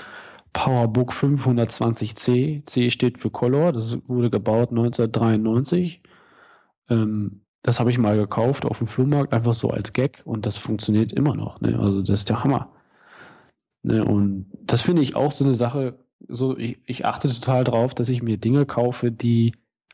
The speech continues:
lange halten. Also zum Beispiel, ich hab so Wolldecken und die waren auch relativ teuer, aber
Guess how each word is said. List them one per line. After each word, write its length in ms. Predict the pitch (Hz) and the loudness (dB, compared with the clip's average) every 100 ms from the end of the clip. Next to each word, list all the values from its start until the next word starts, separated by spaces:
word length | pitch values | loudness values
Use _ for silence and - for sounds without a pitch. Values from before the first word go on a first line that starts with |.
| - | 0
lange 360 | 110 107 101 | 2 2 0
halten. 440 | 101 113 156 180 208 | 0 -2 -4 -8 -8
Also 340 | 110 104 101 101 - _ _ _ _ _ - | -6 -4 -6 -8 -16 _ _ _ _ _ -10
zum 140 | 110 | -6
Beispiel, 520 | 107 107 110 107 107 - | -6 -2 -2 -2 -6 -8
ich 120 | - | -8
hab 140 | 101 | -8
so 240 | - 101 98 | -6 -4 0
Wolldecken 640 | 107 120 131 135 147 - _ - _ - | 2 2 2 0 -2 -4 _ -20 _ -8
und 180 | 107 | -4
die 160 | 104 110 | 0 2
waren 140 | 104 | 2
auch 280 | 104 101 101 | 2 0 0
relativ 380 | 107 110 110 120 | 2 2 0 -2
teuer, 460 | - 117 143 165 - _ - | 0 2 2 -2 -8 _ -6
aber 440 | 110 107 104 104 | -2 -2 -4 -6